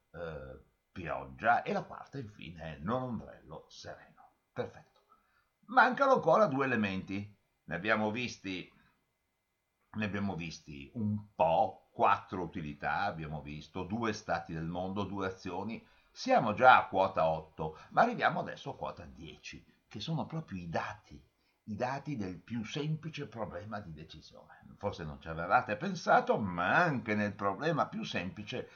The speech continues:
avete da tenere conto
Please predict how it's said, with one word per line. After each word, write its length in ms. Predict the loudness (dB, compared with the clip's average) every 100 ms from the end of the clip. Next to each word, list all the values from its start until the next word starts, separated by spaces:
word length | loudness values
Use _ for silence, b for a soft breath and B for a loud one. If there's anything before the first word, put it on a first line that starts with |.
| B B 0
avete 720 | 0 2 -2 -4 -6 -6 -6 -4
da 160 | -2 -2
tenere 520 | -2 -4 -4 -6 -8
conto 680 | -4 -2 0 -2 -2 -4 B